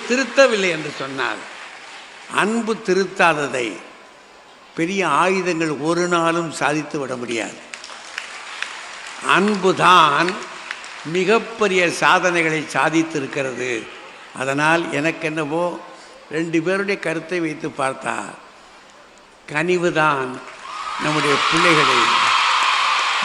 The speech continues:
வழிநடத்துவதற்கான முறை. அதனால் அதை, அவர்கள் மேலே இறக்கப்படுவோம்.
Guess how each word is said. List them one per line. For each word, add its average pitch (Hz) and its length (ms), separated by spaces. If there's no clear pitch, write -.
வழிநடத்துவதற்கான 160 1300
முறை. 160 360
அதனால் 147 360
அதை, 147 460
அவர்கள் 165 400
மேலே 156 460
இறக்கப்படுவோம். 151 960